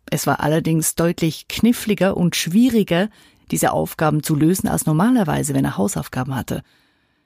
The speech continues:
Doch irgendwann gelang es ihm dann doch noch.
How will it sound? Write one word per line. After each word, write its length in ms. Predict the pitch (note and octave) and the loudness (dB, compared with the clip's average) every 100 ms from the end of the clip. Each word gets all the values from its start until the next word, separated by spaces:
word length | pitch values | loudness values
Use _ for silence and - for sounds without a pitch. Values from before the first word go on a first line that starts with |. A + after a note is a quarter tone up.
| _ - | _ -6
Doch 140 | E3+ | -4
irgendwann 420 | - A#3 B3 A#3+ G#3+ | 2 4 4 4 2
gelang 340 | E3 F3 G3+ | 2 2 2
es 180 | G3 - | 0 -2
ihm 300 | F3 F3+ F#3 | -2 2 2
dann 300 | F3+ F#3+ F#3+ - | 2 0 0 -2
doch 220 | G#3+ - | -4 -4
noch. 320 | - - - | -10 -12 -20